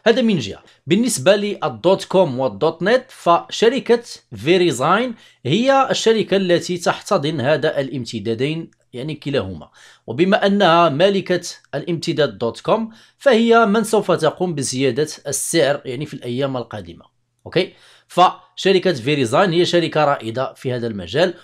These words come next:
وقد بدأت منذ سنة ألف وتسعمائة وخمسة وتسعون، وهي يعني توجد في البورصة الأمريكية، يعني أنها شركة قائمة بذاتها،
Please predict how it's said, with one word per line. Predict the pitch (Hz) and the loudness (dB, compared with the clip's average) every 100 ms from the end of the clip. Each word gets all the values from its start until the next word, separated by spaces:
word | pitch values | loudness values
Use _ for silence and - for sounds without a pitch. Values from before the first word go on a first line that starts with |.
| _ 127 | _ -8
وقد | - 160 120 | -2 -2 0
بدأت | 180 175 170 165 - | 2 2 2 -2 -4
منذ | 165 180 160 | -4 -2 -4
سنة | 151 165 156 151 | -2 -4 -4 -6
ألف | 147 147 | -8 -6
وتسعمائة | 127 135 127 131 131 | -8 -8 -8 -6 -4
وخمسة | 127 131 117 117 | -4 -6 -10 -10
وتسعون، | 107 - 98 151 240 | -12 -14 -8 -6 0
وهي | 240 165 190 196 - _ _ - | 2 4 4 2 -2 _ _ -10
يعني | 143 180 190 143 | -4 0 0 0
توجد | 143 - 185 175 | -4 -4 -2 -2
في | 175 170 139 | -2 -2 -2
البورصة | 135 131 147 143 | -2 -4 -6 -6
الأمريكية، | 135 117 117 113 151 180 | -6 -6 -8 -6 -2 0
يعني | 160 - | 0 -4
أنها | 170 156 151 | -2 0 0
شركة | 170 165 160 160 | 0 -4 -4 -4
قائمة | 160 170 147 139 | -2 -4 -4 -6
بذاتها، | 117 113 113 - 117 | -6 -6 -8 -6 -6